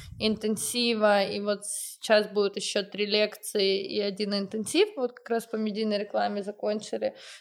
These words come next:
э, дописывать, вот. Но это то, что у нас есть вебинарами. Но опять-таки мы не даём, э, видеозаписи,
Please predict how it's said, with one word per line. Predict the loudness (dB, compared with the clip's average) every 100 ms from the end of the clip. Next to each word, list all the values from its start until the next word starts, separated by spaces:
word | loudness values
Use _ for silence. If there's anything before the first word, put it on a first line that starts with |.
| _
э, | 0 4 4
дописывать, | 4 0 -2 -6 -4 -4 -2 -4 -6 -6
вот. | 0 6 8 6 0 -18 -18 -18 -20 -20 -20 _ _ 2
Но | 8 8
это | 8 8
то, | 6
что | 6 6
у |
нас | 6 4
есть | 2 2
вебинарами. | 0 2 6 8 6 2 -2 0
Но | 6 8
опять-таки | 8 8 6 4 -4 -2 2 4 4 2 0
мы | 4 6
не | 6 6
даём, | 6 8 8 6 2 -2
э, | 2 4 6 6 6
видеозаписи, | 4 6 4 8 6 6 2 -4